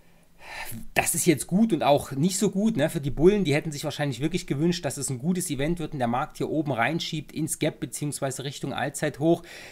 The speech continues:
Ähm, auf der anderen Seite, wir sind noch in diesem oberen Bereich und wir haben hier tatsächlich auch die Chance rauszulaufen. Wichtige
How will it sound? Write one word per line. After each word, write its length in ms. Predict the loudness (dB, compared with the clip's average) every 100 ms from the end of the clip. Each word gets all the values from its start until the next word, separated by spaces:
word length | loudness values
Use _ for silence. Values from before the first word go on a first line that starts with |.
| -8
Ähm, 360 | 0 2 2 0 -4
auf 160 | -2
der 140 | 0 2
anderen 260 | 4 4
Seite, 500 | 4 2 2 0 0 -4
wir 300 | -12 -2 0
sind 400 | 2 4 4 4
noch 240 | 4 4 2
in 160 | -6
diesem 260 | -6 -6 -2
oberen 380 | -4 -4 -6 -4
Bereich 420 | 0 0 0 -2
und 140 | -6
wir 140 | -4 0
haben 160 | 2
hier 160 | 2 -2
tatsächlich 560 | -4 0 -2 -2 -4
auch 120 | -4 -4
die 100 | -4
Chance 420 | 0 2 2 2
rauszulaufen. 960 | 0 -2 -2 -2 -2 -2 -6 -12 -6
Wichtige 640 | -4 -2 -2 2 2 2